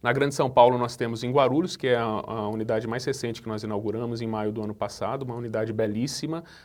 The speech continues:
né, com todos os recursos que o sesc, eh, pode disponibilizar pro público. Nós temos também em Santo André, Osasco,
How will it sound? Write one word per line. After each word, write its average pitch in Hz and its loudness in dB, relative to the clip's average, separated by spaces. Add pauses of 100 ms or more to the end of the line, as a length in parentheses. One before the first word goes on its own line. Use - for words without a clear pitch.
né, 104 -8
com 101 -12
todos 127 -4
os 113 -10
recursos 104 -6
que - -12
o - -14
sesc, 104 -6 (260)
eh, 107 -4
pode 107 0
disponibilizar 107 -4
pro 120 -8
público. 156 -4 (220)
Nós 117 -6
temos 120 -2
também 113 0
em 107 -4
Santo 139 0
André, 113 2 (320)
Osasco, 120 4